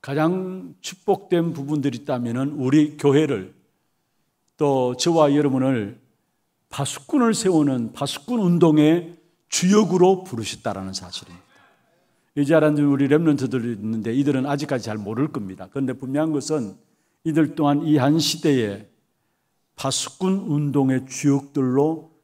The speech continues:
이들을 부르셨어요. 그래서 중요한 이 파수꾼 운동의 역사들이 우리 교회를 통해 일어나게 될 것인데, 파수꾼에게 가장 중요한 거, 가장 필요한 것이 있다면은 망대입니다.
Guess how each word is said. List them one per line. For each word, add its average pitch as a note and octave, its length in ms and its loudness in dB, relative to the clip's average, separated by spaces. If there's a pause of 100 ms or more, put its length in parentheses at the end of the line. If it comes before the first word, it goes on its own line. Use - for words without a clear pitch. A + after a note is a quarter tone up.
이들을 G#2+ 340 -8
부르셨어요. - 680 -12 (1200)
그래서 D3+ 200 4
중요한 F#3 760 2
이 F3 280 -2
파수꾼 F3+ 520 -2
운동의 D#3+ 480 4
역사들이 B2+ 680 -2 (240)
우리 C3+ 220 0
교회를 C#3 240 0
통해 C3+ 160 -4
일어나게 C3 400 -2
될 A2+ 180 -8
것인데, G#2 720 -8 (460)
파수꾼에게 F#3+ 1040 4
가장 F#3+ 400 4
중요한 G#3 540 2
거, C3+ 480 -2
가장 F#3+ 400 -2
필요한 G#3 320 0
것이 E3+ 180 -2
있다면은 C3+ 720 -2 (800)
망대입니다. G2 840 -10